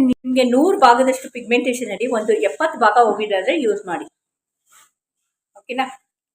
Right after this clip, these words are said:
ಹೆಂಗಿದೆ ಗ್ಲೋ ನೋಡಿ.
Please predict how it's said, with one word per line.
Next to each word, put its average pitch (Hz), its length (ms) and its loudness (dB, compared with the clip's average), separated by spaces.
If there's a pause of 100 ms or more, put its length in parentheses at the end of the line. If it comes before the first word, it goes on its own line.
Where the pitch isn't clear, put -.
(1800)
ಹೆಂಗಿದೆ 233 400 0
ಗ್ಲೋ 202 240 -2
ನೋಡಿ. 185 220 -2